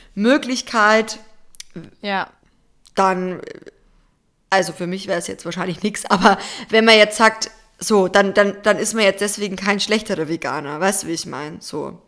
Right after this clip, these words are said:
Speaker 2: Ja, ich finde auch, solange man da sein Bestes gibt, ist es auch
Speaker 1: Total.
Speaker 2: vollkommen okay, wenn's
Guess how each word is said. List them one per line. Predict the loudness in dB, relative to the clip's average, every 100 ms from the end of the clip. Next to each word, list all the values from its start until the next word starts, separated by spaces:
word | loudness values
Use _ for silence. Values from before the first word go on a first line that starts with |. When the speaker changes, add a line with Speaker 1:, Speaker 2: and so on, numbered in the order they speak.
| _
Speaker 2:
Ja, | -6 -2 0 -2 -6 _ _
ich | -12
finde | -8 -6 -4
auch, | -4
solange | -4 -10 -8 -8
man | -8
da | -8
sein | -10 -12
Bestes | -12 -14 -14 -18 -14
gibt, | -16 -16
ist | -18
es | -16
auch | -14
Speaker 1:
Total. | -12 -6 -4 -4
Speaker 2:
vollkommen | -6 -10
okay, | -16 -14 -12 -10
wenn's | -10 -10